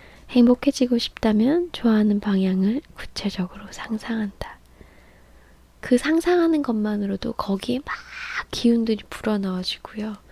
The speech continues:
기운이 더해지면 언젠가는 현실로 이루어집니다. 여러분, 할 수 있는 게 눈물뿐이어도요,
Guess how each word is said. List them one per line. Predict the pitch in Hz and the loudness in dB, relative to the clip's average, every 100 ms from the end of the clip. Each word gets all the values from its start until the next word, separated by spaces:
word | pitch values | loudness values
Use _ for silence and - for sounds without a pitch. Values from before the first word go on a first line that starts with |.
| - - - - _ | -20 -20 -20 -20 _
기운이 | - 247 247 226 220 | 4 6 8 6 2
더해지면 | 196 190 202 - 190 208 208 196 | -2 -4 -4 -6 -4 -4 -4 -4
언젠가는 | 202 202 202 196 196 190 214 262 285 | -4 -2 -2 -2 -2 -4 -4 -8 -10
현실로 | - 277 262 233 226 247 294 | -6 -4 -4 -6 -6 -6 -6
이루어집니다. | 214 208 208 - - 196 196 - - - - - - - - - 214 | -8 -8 -14 -20 -20 -20 -20 -20 -20 -20 -20 -20 -20 -20 -20 -10 -4
여러분, | 214 226 233 | -2 -2 -2
할 | 269 302 | -2 -2
수 | - | -2
있는 | 302 269 247 | 0 0 -2
게 | 226 | -2
눈물뿐이어도요, | 208 202 208 214 - 208 202 190 190 - 202 214 | -4 -4 -4 -4 -6 -6 -4 -6 -8 -8 -8 -8